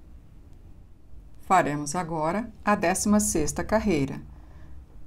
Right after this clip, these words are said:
Ela terá uma sequência de cinco pontos baixos seguidos por uma diminuição. Nós vamos repetir essa sequência por quatro vezes e, ao final da décima sexta carreira,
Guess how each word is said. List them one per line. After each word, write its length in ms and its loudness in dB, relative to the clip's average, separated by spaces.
Ela 200 8
terá 180 2
uma 100 2
sequência 520 0
de 160 -2
cinco 360 4
pontos 440 -2
baixos 760 -2
seguidos 600 0
por 200 -4
uma 160 0
diminuição. 760 0
Nós 200 2
vamos 200 0
repetir 440 -2
essa 180 -4
sequência 480 -4
por 220 -6
quatro 420 -2
vezes 580 0
e, 100 6
ao 140 8
final 420 4
da 140 0
décima 420 0
sexta 360 -4
carreira, 580 2